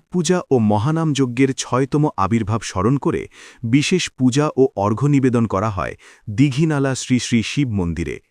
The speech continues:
ধর্মীয় অনুষ্ঠান, শিব পূজা, ভাগবত পাঠ, ভজন, শ্রীমদ্ ভগবদ্গীতা পাঠ ও দিনব্যাপী নাম সংকীর্তন অনুষ্ঠানের আয়োজন করা হয়,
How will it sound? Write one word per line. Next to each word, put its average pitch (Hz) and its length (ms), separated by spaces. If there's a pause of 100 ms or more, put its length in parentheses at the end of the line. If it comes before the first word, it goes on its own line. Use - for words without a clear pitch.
(540)
ধর্মীয় 160 420
অনুষ্ঠান, 131 520 (340)
শিব 165 260 (120)
পূজা, 95 280 (380)
ভাগবত 113 540
পাঠ, 78 220 (320)
ভজন, 101 480 (340)
শ্রীমদ্ 143 400
ভগবদ্গীতা 110 720
পাঠ 76 280 (280)
ও 123 100
দিনব্যাপী 151 600
নাম 110 260
সংকীর্তন 135 580
অনুষ্ঠানের 107 580
আয়োজন 101 360
করা 73 220
হয়, 78 240